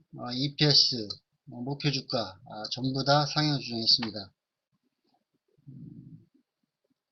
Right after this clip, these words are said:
그리고 올해 하반기를 기점으로 뚜렷한 실적 개선세가 나타날 것으로 예상된다.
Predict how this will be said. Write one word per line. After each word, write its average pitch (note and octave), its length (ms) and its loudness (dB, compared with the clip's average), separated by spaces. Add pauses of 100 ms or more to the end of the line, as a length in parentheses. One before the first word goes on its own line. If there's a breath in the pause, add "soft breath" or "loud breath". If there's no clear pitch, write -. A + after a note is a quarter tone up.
(800)
그리고 D#3 320 0
올해 D#3+ 160 6
하반기를 F#3 640 4
기점으로 D#3+ 500 4
뚜렷한 F3 340 0
실적 E3 340 2
개선세가 C#3+ 540 2
나타날 C3 440 -2
것으로 C3+ 320 -4
예상된다. G#2 680 -6